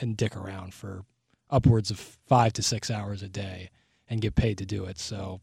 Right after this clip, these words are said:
you know, it could be a lot worse. I see guys, when I drive, I get up early, so I see people in the gas station, if I get, need, like, a bottle of water or something,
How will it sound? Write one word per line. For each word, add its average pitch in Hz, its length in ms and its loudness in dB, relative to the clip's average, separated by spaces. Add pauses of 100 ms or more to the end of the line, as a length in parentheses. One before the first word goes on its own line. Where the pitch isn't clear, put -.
(160)
you 113 120 -6
know, 90 180 -14 (180)
it 120 120 -8
could 127 100 4
be 117 80 6
a 113 80 6
lot 117 220 6
worse. 104 280 -2
I 120 40 4
see 131 240 4
guys, 123 340 6 (220)
when 135 120 4
I 127 40 8
drive, 127 220 6
I - 20 6
get 127 180 8
up 127 160 10
early, 117 400 10
so - 180 0
I 110 80 4
see 123 240 2
people 120 380 4
in 113 80 2
the 107 80 0
gas 113 300 0
station, 117 280 2
if 107 80 -4
I 113 100 -4
get, 113 160 -2
need, 113 180 -2
like, 107 100 -4
a 104 140 -8
bottle 113 240 2
of 107 60 2
water 113 280 2
or 113 60 2
something, 123 340 0